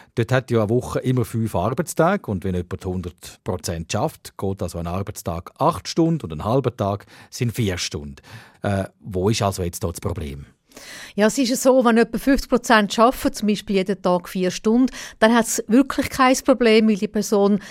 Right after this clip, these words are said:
Speaker 2: wenn sie krank wird, kommt jeden Tag die vier Stunden gutgeschrieben über. Wenn jetzt die Person aber zum Beispiel zwei ganze Tage arbeitet und einen halben, sagen wir, sie schafft immer am Montag und am Dienstag den ganzen Tag und am Mittwoch am Nachmittag.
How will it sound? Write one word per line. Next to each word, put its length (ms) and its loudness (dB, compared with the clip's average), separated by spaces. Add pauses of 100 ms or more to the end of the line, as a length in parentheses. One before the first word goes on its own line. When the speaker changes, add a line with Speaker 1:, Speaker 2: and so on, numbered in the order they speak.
(120)
Speaker 2:
wenn 160 0
sie 80 -2
krank 400 2
wird, 160 0
kommt 260 2
jeden 320 0
Tag 400 6 (240)
die 80 2
vier 240 2
Stunden 300 0
gutgeschrieben 640 0
über. 220 -6 (460)
Wenn 140 4
jetzt 240 0
die 60 -4
Person 460 4
aber 180 0
zum 140 -2
Beispiel 280 -4
zwei 300 2
ganze 360 4
Tage 380 2
arbeitet 320 2
und 160 -6
einen 160 0
halben, 400 4 (260)
sagen 320 0
wir, 80 2
sie 120 -2
schafft 320 2
immer 220 2
am 80 2
Montag 360 2
und 80 0
am 100 0
Dienstag 440 -2
den 100 -4
ganzen 320 0
Tag 180 4
und 120 2
am 100 2
Mittwoch 380 0
am 100 2
Nachmittag. 720 6